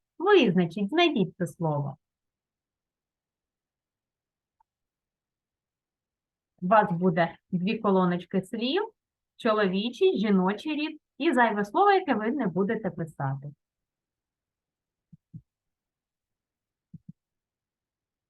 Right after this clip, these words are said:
Так. Перевірте, чи так у вас вийшло, чи ні. Дзвінок, живопис,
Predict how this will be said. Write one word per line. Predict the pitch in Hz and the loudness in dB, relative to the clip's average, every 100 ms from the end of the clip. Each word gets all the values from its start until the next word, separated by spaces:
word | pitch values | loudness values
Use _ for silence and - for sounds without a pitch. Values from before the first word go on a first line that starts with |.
| _ | _
Так. | 202 165 156 226 370 - _ _ _ _ _ - | -2 -2 -2 -2 -4 -6 _ _ _ _ _ 0
Перевірте, | 453 403 339 214 165 - 196 | 2 4 4 2 0 -2 -6
чи | 302 | -2
так | - 539 415 | 2 2 4
у | - | 2
вас | 233 - | 0 -2
вийшло, | 214 208 220 | -8 -8 -8
чи | 214 285 | -8 -4
ні. | 254 165 147 143 _ _ _ _ | -2 -2 -4 -12 _ _ _ _
Дзвінок, | 175 190 311 370 202 170 165 233 - 220 | -6 -2 2 2 2 0 -2 -4 -6 -4
живопис, | 214 208 156 156 180 330 403 | 0 0 0 -4 -4 -2 -4